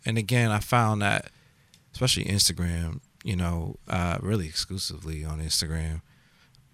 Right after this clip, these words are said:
people, um, that's a real good marketing tool. Like, back in the day, we didn't have, I mean, MySpace was cool, but I don't think I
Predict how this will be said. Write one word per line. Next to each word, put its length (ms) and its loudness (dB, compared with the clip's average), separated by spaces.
people, 480 0
um, 560 0
that's 180 4
a 80 8
real 340 4
good 440 0
marketing 520 -2
tool. 480 -4
Like, 100 6
back 220 4
in 80 4
the 60 4
day, 140 4
we 120 2
didn't 220 0
have, 340 0
I 80 2
mean, 180 4
MySpace 560 0
was 120 -6
cool, 420 -6
but 260 -2
I 80 6
don't 120 4
think 140 0
I 240 0